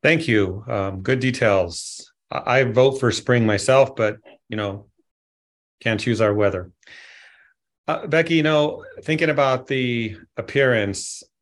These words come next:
and slip and fall issues and safety issues, how do we know a floor is really safe? What can give an owner of a building or a manager or those working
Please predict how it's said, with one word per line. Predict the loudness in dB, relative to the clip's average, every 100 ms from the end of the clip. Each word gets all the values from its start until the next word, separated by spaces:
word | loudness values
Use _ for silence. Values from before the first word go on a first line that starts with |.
| _
and | -2 0 2 0 -4
slip | 0 0 2
and | 2
fall | 4 6 6
issues | 2 0 -2 -2
and | -4
safety | -2 -4 -2 -4
issues, | -6 -8 -8 -10 -14 -8
how | -2 2
do | 4
we | 4
know | 4
a | 4
floor | 2 2 4
is | 2 -4
really | -4 0 2 0
safe? | -2 -4 -4 -4 -10 -20 -20 _ _ _ -2
What | 0 0
can | 0
give | 2 2 2
an | -2
owner | -2 -2 0 0
of | 0
a | -2
building | -4 -2
or | -4 -4
a |
manager | -4 -4 -4 -4
or | -4
those | -4 -4
working | -6 -6 -8 -10 -12